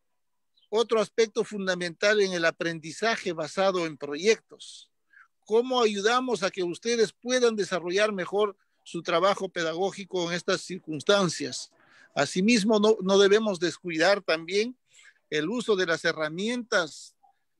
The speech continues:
tecnológicas que tenemos a nuestro alcance para aprenderlos a usar adecuadamente y facilite nuestro trabajo, que es otra línea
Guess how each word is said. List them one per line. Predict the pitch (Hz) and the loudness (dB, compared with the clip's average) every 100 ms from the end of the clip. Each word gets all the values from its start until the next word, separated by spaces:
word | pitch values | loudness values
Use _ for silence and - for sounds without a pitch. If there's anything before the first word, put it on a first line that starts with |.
| _ _ - | _ _ -6
tecnológicas | 175 180 175 196 240 233 202 190 | -4 -2 -2 -2 -2 -4 -4 -4
que | 170 | -6
tenemos | 156 175 214 233 180 | -6 -6 -6 -6 -4
a | 175 | -4
nuestro | 185 185 | -4 -4
alcance | 165 - 226 226 - 214 - _ _ _ _ _ _ _ - | -4 -2 -2 -2 -2 -4 -4 _ _ _ _ _ _ _ -2
para | 165 160 160 | 2 2 0
aprenderlos | - 170 185 233 262 254 196 | -6 -10 -4 -2 -2 -4 -4
a | 208 | -4
usar | 190 - 226 | -6 -6 -4
adecuadamente | 226 190 185 220 226 214 226 233 208 220 | -4 -6 -4 -4 -4 -4 -8 -10 -4 -2
y | 196 | -2
facilite | 180 175 - 185 226 196 185 | -4 -6 -6 -8 -4 -2 -2
nuestro | 165 160 160 | -2 -4 -2
trabajo, | 165 165 170 156 | 0 4 2 0
que | - 180 | -4 -4
es | 202 | -2
otra | 196 196 175 | 0 0 0
línea | 208 220 180 143 | -4 -2 0 -2